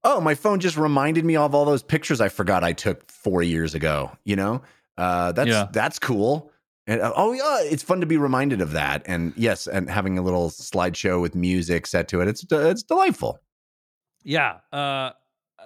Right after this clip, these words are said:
Speaker 2: I, I think those are cool as well. Uh, and to be clear, in the m-, movie All the Beauty and the Bloodshed, the slideshows are set to, like, her narration. And I was just like,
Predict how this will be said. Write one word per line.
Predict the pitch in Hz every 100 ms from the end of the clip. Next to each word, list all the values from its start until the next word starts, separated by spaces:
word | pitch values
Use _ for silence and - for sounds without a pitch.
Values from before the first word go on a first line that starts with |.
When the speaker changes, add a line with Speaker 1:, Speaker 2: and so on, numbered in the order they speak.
| 113
Speaker 2:
I, | - - 196 185
I |
think | 196 269
those | 220 214
are | 190
cool | 202 170
as | 139
well. | 151 120
Uh, | 135
and | 139 139 135
to | 160
be | 156
clear, | - 240 165
in | 175 170
the | 139
m-, | 139 135 -
movie | 131 175 156 131
All | 131
the | 139
Beauty | 127 131 120
and | 110
the |
Bloodshed, | 123 240 - 107 98 95 _ _ _ -
the | 135
slideshows | - 175 175 175 151
are | 135
set | 120 151 131
to, | -
like, | 120 107
her | 139 120
narration. | 110 98 113 139 214
And | 226 _ - -
I | 165
was |
just | -
like, | 180